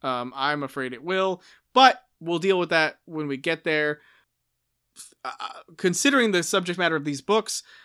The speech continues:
or this book, I gotta say from the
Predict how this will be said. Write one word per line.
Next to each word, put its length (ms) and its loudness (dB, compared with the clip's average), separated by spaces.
or 80 -2
this 200 0
book, 280 0
I 120 6
gotta 240 4
say 260 2
from 240 -6
the 120 0